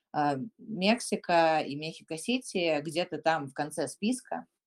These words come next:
И там, например, в Таиланде гораздо больше, а, печальных случаев происходит, чем в Мексике. Вот, поэтому в каком-то смысле вот, вот это вот, э, вот этот вот стереотип про жуткую небезопасность,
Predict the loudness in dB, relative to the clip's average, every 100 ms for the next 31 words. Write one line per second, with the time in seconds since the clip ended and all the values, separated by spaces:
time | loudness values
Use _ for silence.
0 | _ _ _ -14 -6 -2 0 0 0 0
1 | 0 4 8 8 8 6 4 2 2 0
2 | 0 0 0 -4 -6 -8 -20 -18 -4 -2
3 | -2 6 6 6 -2 2 2 2 -2 -2
4 | -2 -2 4 6 6 0 0 -2 -2 -4
5 | -6 -6 -8 -14 -20 _ _ _ _ 2
6 | 2 4 6 6 4 2 2 2 -2 _
7 | _ -4 6 6 6 4 4 4 2 0
8 | 2 -2 _ _ 0 0 0 -6 -2 0
9 | 0 2 2 0 -4 -2 -2 -4 -4 0
10 | 0 0 -2 0 2 2 4 2 2 2
11 | 4 8 6 4 -4 _ -8 -2 -2 -2
12 | -4 -4 -2 0 6 6 6 -2 -2